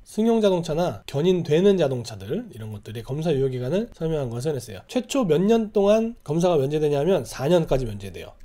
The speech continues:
새 차는 이 년마다 받을 필요 없어요. 그죠? 새 차니까. 그래서 사 년까지는 이제 봐주고, 이제 오 년 차부터 이제 받고, 그 이후부터는 이 년마다 한 번씩 받게 돼 있죠.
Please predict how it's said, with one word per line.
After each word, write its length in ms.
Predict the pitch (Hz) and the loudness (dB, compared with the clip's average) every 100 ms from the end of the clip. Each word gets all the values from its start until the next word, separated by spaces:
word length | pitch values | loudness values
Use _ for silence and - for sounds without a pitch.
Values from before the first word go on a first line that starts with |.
| - | -4
새 260 | - 285 | -2 -2
차는 440 | - 240 247 190 - | 0 0 2 0 -2
이 120 | 143 | 2
년마다 300 | 226 240 226 | 4 4 4
받을 200 | 165 151 | 2 0
필요 160 | 175 196 | 2 2
없어요. 240 | 120 113 | 2 -2
그죠? 200 | 123 160 | -4 -4
새 180 | 120 262 | -2 -2
차니까. 500 | - 302 165 104 90 | -2 -4 -6 -10 -14
그래서 320 | - 110 151 180 | -14 -6 -6 -6
사 240 | - 131 | -8 -2
년까지는 1000 | 170 196 190 185 175 165 180 240 254 170 | 2 4 2 -2 -2 -2 0 0 -2 -6
이제 120 | 117 107 | -8 -10
봐주고, 480 | 131 104 95 175 | -10 -12 -10 -10
이제 100 | 117 131 | -8 0
오 100 | 165 | 4
년 140 | 208 | 4
차부터 580 | - 139 123 107 170 285 | 2 -4 -6 -8 -8 -10
이제 120 | 95 90 | -16 -16
받고, 440 | 107 - - 170 | -18 -10 -8 -6
그 160 | 170 151 | -4 -4
이후부터는 840 | 147 165 170 165 - 160 214 285 - | -2 -2 -2 -4 -4 0 0 0 -8
이 160 | 120 | -4
년마다 400 | 160 151 131 143 | -2 -2 -2 -2
한 100 | 151 | -4
번씩 340 | 107 - 175 - | -8 -8 -8 -10
받게 240 | 113 117 | -14 -12
돼 80 | 101 | -10
있죠. 320 | 104 202 202 | -4 -4 -4